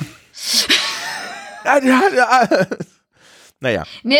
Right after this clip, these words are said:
Speaker 2: ich meine, war Henry der Achte nicht auch der Einzige, der seine Religio-,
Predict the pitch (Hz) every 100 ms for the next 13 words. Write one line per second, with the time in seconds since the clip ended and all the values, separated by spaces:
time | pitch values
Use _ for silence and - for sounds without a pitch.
0 | 311 320 311 320 269 262 269 359 339 262
1 | 254 240 233 214 - 285 247 269 226 247
2 | 208 196 226 - 311 240 226 233 226 226
3 | 214 233 226 175 196 220 240